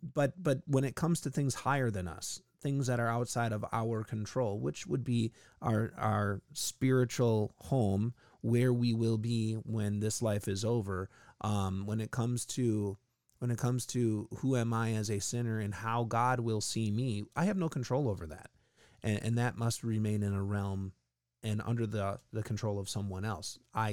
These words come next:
E our Lord, or the, the God, uh, who has given all things for us. A beautiful question and that was brought up.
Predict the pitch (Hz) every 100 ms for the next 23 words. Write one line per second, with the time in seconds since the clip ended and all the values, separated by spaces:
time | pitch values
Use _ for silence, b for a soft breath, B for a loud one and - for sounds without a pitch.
0 | 107 110 104 - 101 98 127 101 90 -
1 | - 95 - 117 104 B B B - 107
2 | 101 98 98 b b b - 98 95 98
3 | 92 95 95 113 104 95 92 - 92 -
4 | 87 98 117 104 - B B 143 127 160
5 | 233 254 156 151 143 - 139 110 104 127
6 | - 113 110 110 117 110 - 135 120 123
7 | 120 117 98